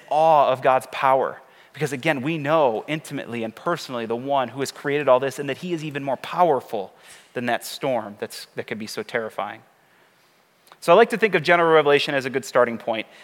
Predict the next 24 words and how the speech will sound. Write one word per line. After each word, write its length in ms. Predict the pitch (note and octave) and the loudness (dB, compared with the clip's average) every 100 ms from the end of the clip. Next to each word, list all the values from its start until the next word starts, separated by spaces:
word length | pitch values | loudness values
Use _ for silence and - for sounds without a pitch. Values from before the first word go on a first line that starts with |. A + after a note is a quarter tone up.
| - - | -4 0
but 180 | C3 - - _ _ - | 0 -2 -20 _ _ -20
special 440 | - G3+ G3+ G#3 | -2 2 2 4
revelation 480 | E3+ D#3 D#3 D3 D3 | 4 4 4 2 0
comes 240 | D3+ C#3+ | -4 -2
in 200 | B2+ B2 | -2 -2
and 140 | - B2+ | -2 -4
it, 140 | B2 | -2
it, 160 | C#3 - | -2 -2
it 160 | C#3+ D3+ | -4 -4
reveals 540 | C3+ B2+ G3+ B3 A#3 | -4 -2 4 4 4
to 200 | - D#3 | 0 0
us 140 | C#3 | 0
more 360 | C#3+ C3+ C3 C3 - - - | -4 -2 0 0 -4 -20 -8
who 200 | B3 C4+ | -4 -2
this 180 | A#3 - | -4 -4
God 280 | F3+ E3+ | -2 0
is 280 | A#2 A2 G#2 | -2 -4 -8
and 220 | B2+ B2 | -10 -6
what 160 | C3+ F3 | -4 -2
it 100 | D3 | 0
is 280 | C3 B2 - - - | -2 -2 -10 -20 -8
to 100 | C#3 | -6
worship 420 | A#2+ A#2 A2+ - | -4 -4 -6 -12
him. 240 | A2 G2+ | -14 -14